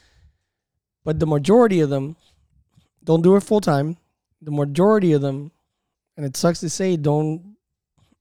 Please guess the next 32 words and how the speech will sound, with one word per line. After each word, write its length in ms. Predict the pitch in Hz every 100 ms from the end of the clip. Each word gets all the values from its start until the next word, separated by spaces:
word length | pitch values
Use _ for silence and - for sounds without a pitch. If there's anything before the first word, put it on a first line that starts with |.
| _
really 340 | 156 180 175
know 500 | 160 160 160 160 175 - _ _ _
everything 440 | 180 160 170 165 160
you're 120 | 143
supposed 460 | 156 143 165 165
to 100 | -
know 320 | 139 131 131 139 _ _ _ _
when 180 | 165 147
going 240 | 147 156
into 300 | 151 143 156
a 40 | 147
deal. 380 | 143 151 131 - - - - _ _
You 100 | 175
know, 80 | 165
we, 480 | 156 170 165 165 - _ _ -
we 120 | 175
deal 240 | 151 220
with 140 | 269 202
people's 300 | 220 240 160
livelihood, 520 | 151 190 156 139 135
man. 260 | 135 139 143
Like, 220 | 135 135 _ _ _ _ _
imagine 320 | 180 233 226
you're 140 | 196 196
all 100 | 202
excited 400 | 185 208 196 190
to 60 | 170
buy 160 | 160
a 60 | 156
house. 460 | 160 160 165 160
We're 180 | 170 151
under, 200 | 147 151